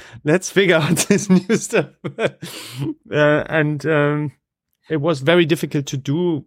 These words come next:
GraphQL back in that time because nobody had actually good libraries for that.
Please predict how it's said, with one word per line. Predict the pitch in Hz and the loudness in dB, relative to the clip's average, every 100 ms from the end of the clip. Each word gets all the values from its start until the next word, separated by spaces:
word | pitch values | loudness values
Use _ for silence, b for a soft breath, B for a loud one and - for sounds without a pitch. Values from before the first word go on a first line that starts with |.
| - | -4
GraphQL | 135 143 - 139 | -4 -4 -6 -4
back | 139 | -4
in | 87 143 131 | -4 -6 -4
that | 117 - | -6 -10
time | - 135 160 285 294 B B B B | -8 -4 -2 -4 -8 B B B B
because | - - 170 160 | -8 -2 0 4
nobody | 175 170 156 156 147 | 2 4 2 2 2
had | 147 147 - | 0 -2 -2
actually | 139 143 - 143 | -2 -2 -4 -4
good | 131 131 | -2 -2
libraries | 127 143 131 - | 0 0 -2 -8
for | _ 117 | _ -10
that. | 117 131 | -8 -12